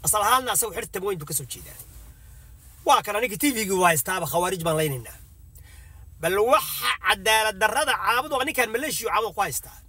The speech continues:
Ninkan boolis buu wataa. Ninkan daroogo iyo khamro iyo wuxuu rabo Caabud Waaq ku sameeyaa.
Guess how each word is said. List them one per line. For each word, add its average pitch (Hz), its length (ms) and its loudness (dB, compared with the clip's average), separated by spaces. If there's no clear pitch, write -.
Ninkan 254 260 0
boolis 254 380 6
buu 202 160 -8
wataa. 151 320 -4
Ninkan 262 560 2
daroogo 294 340 6
iyo 269 180 0
khamro 269 240 2
iyo 285 160 0
wuxuu 285 220 -2
rabo 277 160 2
Caabud 254 240 4
Waaq 269 120 -6
ku - 60 -2
sameeyaa. 175 440 -2